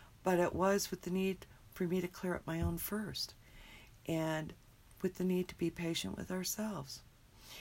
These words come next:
And I'll tell you, one of the most difficult things we all face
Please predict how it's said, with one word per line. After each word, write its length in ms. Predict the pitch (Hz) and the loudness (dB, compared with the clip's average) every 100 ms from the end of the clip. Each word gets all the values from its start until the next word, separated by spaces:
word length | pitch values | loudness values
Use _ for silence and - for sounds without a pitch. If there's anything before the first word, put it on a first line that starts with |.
| - - - - - | -14 -16 -18 -18 2
And 100 | 175 | 6
I'll 120 | 170 | 6
tell 240 | 165 180 180 | 6 4 4
you, 140 | 175 | 4
one 180 | 156 170 | 4 4
of 80 | 180 | 4
the 60 | |
most 280 | 156 160 - | 2 2 2
difficult 440 | - - - 196 - | 0 -2 -2 -2 0
things 360 | 190 190 185 | 0 0 0
we 80 | 180 | 0
all 160 | 175 180 | 0 0
face 520 | - 208 208 - | -2 -2 -2 -6